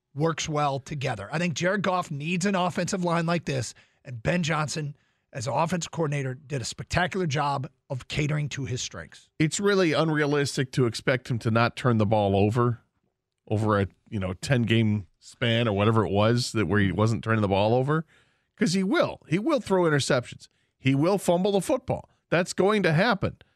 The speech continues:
Speaker 2: You know, what happened at the end of the season last year that run he was on was just incredible.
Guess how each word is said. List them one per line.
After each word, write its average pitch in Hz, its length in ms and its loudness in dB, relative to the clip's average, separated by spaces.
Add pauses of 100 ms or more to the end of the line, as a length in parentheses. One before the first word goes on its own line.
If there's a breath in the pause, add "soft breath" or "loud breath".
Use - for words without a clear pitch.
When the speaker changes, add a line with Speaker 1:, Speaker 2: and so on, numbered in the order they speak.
(580)
Speaker 2:
You 139 100 0
know, 143 80 4
what 175 160 4
happened 220 280 2
at 165 40 2
the 165 140 4
end 190 100 2
of 165 80 2
the 127 100 2
season 165 400 0
last 123 340 2
year 156 120 0
that 107 140 2
run 139 200 2
he 160 80 2
was 104 220 2
on 135 260 2
was 98 160 2
just - 320 -2
incredible. 120 800 -2